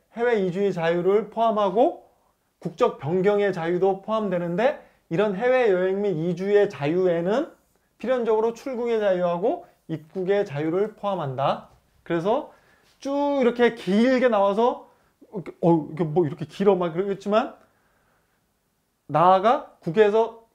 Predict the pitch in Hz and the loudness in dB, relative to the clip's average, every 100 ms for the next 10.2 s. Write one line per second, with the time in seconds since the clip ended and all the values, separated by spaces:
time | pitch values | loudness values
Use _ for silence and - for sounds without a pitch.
0 | _ 214 220 - 214 160 180 196 196 190 | _ -4 -4 -6 0 4 4 4 2 0
1 | 233 311 - _ _ _ _ _ _ _ | 0 -2 -4 _ _ _ _ _ _ _
2 | _ 220 240 214 - 220 165 180 202 160 | _ -6 -2 -2 -4 -6 -4 -2 -2 0
3 | 190 185 202 214 - 233 240 220 160 180 | -2 -2 -4 -6 -4 -2 2 2 4 4
4 | 190 196 196 262 196 226 226 185 170 185 | 2 -2 -2 -4 -4 -2 0 0 0 0
5 | 180 175 180 185 202 185 175 269 - - | 0 -2 -4 0 0 0 0 0 0 -10
6 | _ 170 156 233 220 165 170 180 170 143 | _ -10 -4 -4 -4 -8 -4 -4 -4 -6
7 | 156 160 220 202 127 123 120 127 180 233 | -6 -4 -2 -2 -4 -8 -2 2 4 4
8 | 160 156 185 180 165 143 139 147 - 147 | 2 -2 0 0 0 -4 -4 -8 -6 -6
9 | 156 - 135 156 - 139 135 131 127 135 | -6 -4 -2 -2 -2 -4 -4 -2 -2 -2
10 | 233 | -4